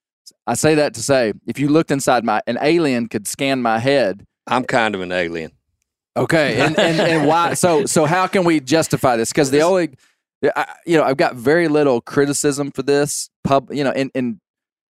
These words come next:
Speaker 1: how much criticism actually reaches you is hard to evaluate. Like,
Speaker 2: Mm-hmm.
Speaker 1: we just have these platforms that people can communicate. But I ha-, I've had some people say you were glamorizing
Speaker 2: Mm-hmm.
Speaker 1: poaching.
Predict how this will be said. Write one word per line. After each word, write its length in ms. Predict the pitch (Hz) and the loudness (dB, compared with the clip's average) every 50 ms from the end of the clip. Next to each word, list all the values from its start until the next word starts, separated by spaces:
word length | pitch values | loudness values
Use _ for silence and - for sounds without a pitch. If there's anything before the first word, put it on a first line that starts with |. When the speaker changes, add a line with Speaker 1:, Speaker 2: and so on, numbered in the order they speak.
| _ _ _ - | _ _ _ -6
Speaker 1:
how 180 | 147 165 170 | -2 -2 0
much 260 | 170 175 160 135 - - | 2 0 -2 -2 -4 -4
criticism 560 | - 160 147 143 - - 151 139 131 131 101 | 0 0 0 0 0 0 0 0 0 0 -2
actually 400 | - 117 127 127 - - 120 107 101 | 0 -2 -2 -2 -2 -2 -2 -2 -2
reaches 540 | 95 101 117 131 135 - - 131 120 117 | -2 -2 -2 -2 -2 -4 -6 -6 -6 -4
you 180 | 131 131 131 123 | -2 -2 0 0
is 80 | 113 101 | -2 -2
hard 320 | 120 120 113 113 107 104 | -2 0 0 0 0 -2
to 120 | 95 87 - - | -4 -6 -6 -6
evaluate. 640 | 95 95 101 101 104 107 110 110 110 107 107 104 120 | -8 -6 -4 -2 0 0 0 0 0 0 0 -2 -2
Like, 140 | 90 95 92 | -4 -6 -6
Speaker 2:
Mm-hmm. 80 | 98 | -6
Speaker 1:
we 60 | 107 101 | -6 -6
just 160 | 101 98 - | -8 -8 -6
have 240 | 107 104 98 95 98 | -6 -6 -6 -6 -6
these 160 | 98 92 - | -8 -10 -8
platforms 560 | - - 113 104 82 - - 110 104 101 - | -6 -4 -4 -4 -4 -4 -6 -8 -6 -6 -8
that 100 | 98 - | -12 -12
people 280 | - 107 104 92 101 98 | -10 -10 -8 -8 -8 -10
can 160 | _ - - | _ -16 -20
communicate. 600 | - - 98 101 101 104 104 - 107 101 90 - _ _ _ _ _ - | -20 -16 -12 -10 -8 -8 -6 -6 -4 -6 -6 -8 _ _ _ _ _ -4
But 100 | 113 113 | -2 -2
I 80 | 113 113 | 0 0
ha-, 180 | 123 92 92 | 0 0 -2
I've 80 | 113 117 | -2 0
had 220 | 127 117 110 104 | 0 0 0 0
some 160 | - 120 110 | -2 -4 -2
people 260 | 107 117 110 87 107 104 | 0 -2 -2 -2 -4 -6
say 280 | - - 107 101 98 | -4 -4 -2 -2 -4
you 180 | 98 98 104 98 | -4 -6 -6 -6
were 120 | 98 101 | -6 -8
glamorizing 1120 | 107 101 107 107 110 117 120 123 123 123 120 113 110 110 104 104 104 104 107 95 104 98 90 | -8 -8 -6 -4 -2 -2 0 0 0 0 0 0 0 0 0 0 0 -2 -4 -6 -8 -10 -10
Speaker 2:
Mm-hmm. 100 | 104 - | -8 -4
Speaker 1:
poaching. 440 | 120 98 95 95 107 104 78 76 - | -2 -2 -2 -4 -6 -10 -12 -14 -16